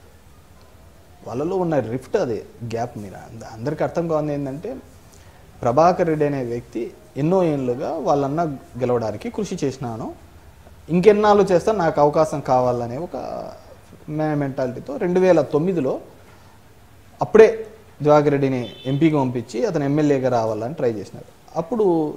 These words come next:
దివాకర్ రెడ్డి ఎంపీ అనంత వెంకటరామరెడ్డిని అడగడం, అతను ఒప్పుకోకపోవడం జరిగింది.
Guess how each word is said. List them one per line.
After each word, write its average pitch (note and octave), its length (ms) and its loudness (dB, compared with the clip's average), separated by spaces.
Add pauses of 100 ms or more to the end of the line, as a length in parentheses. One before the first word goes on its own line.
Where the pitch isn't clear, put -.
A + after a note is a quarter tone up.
దివాకర్ D3 320 4
రెడ్డి D3 180 -2
ఎంపీ C#3+ 540 0 (340)
అనంత C#3 180 -4
వెంకటరామరెడ్డిని B2 640 -4
అడగడం, B2 360 -6
అతను C#3 240 -4
ఒప్పుకోకపోవడం A2+ 580 -4
జరిగింది. G2 260 -14